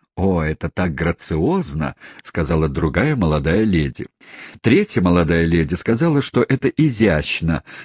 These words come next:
а по мнению четвертой, в этом было что-то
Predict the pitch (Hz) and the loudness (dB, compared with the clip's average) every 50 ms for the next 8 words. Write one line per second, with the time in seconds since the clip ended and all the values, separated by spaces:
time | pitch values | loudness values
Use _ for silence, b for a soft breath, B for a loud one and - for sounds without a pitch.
0 | B B - 95 - - 95 92 90 87 92 87 82 85 85 82 - - 107 85 | B B -2 -2 0 2 2 2 4 4 4 4 4 4 2 2 2 0 -2 -2
1 | - - 92 139 98 98 - - 104 87 80 78 - - - 98 135 - - 170 | -2 0 0 0 0 0 0 0 0 0 0 0 -4 -2 0 0 0 2 0 0
2 | 143 120 131 110 95 - - - 107 117 - - 113 107 | 0 2 2 2 0 -2 -2 -2 -2 -2 0 0 0 0